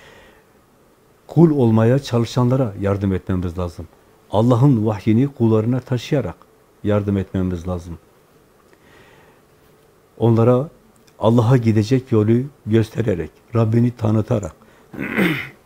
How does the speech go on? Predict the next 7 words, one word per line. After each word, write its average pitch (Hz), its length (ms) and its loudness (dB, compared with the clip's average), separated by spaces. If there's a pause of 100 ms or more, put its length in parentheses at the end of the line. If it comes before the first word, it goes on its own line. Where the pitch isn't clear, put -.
(2750)
Bunu 131 160 6
yapan 117 460 4 (200)
neyi 127 180 4
kazanır? 120 540 0 (240)
Allah'ın 123 440 2
yardımını 117 500 2
kazanır. 104 540 -2